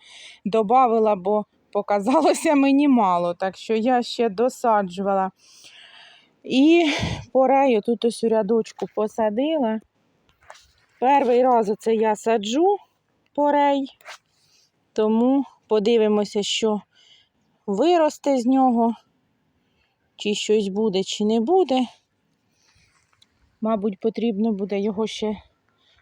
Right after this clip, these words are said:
промульчувати все, бо я бачила, так роблять дівчата травою скошеною,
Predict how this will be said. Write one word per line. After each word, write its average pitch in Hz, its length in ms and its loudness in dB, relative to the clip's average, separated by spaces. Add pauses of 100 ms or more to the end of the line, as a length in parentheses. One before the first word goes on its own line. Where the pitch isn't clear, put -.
(160)
промульчувати 240 920 0
все, 208 280 -2
бо 190 120 -2
я 214 160 2
бачила, 208 520 -2
так 190 240 -4
роблять 196 420 -2
дівчата 190 520 -4
травою 247 760 -2 (520)
скошеною, 220 1200 -2